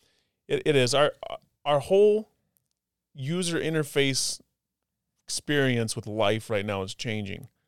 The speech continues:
so dramatically. I think it's just like e-, our grocery stores, everything is just constantly morphing into this new whatever it is, you know?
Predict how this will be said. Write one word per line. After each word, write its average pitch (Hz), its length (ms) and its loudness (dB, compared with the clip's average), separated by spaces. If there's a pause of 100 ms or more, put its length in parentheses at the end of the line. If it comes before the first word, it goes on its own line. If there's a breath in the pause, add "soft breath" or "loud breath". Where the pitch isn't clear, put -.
(200)
so 127 340 0
dramatically. 104 680 -6 (500)
I 113 80 -8
think 123 240 -4
it's 113 140 -6
just - 180 -6
like 101 160 -2 (1200)
e-, 139 140 -8
our 113 120 -4
grocery 135 360 2
stores, 120 580 2
everything 139 360 -2
is 117 100 0
just 110 220 -4
constantly 117 760 -4
morphing 110 460 -2
into 104 180 -4
this 95 260 -6
new 110 320 -4
whatever 101 560 0
it 90 60 -4
is, 82 300 -6
you 110 80 -8
know? 98 220 -4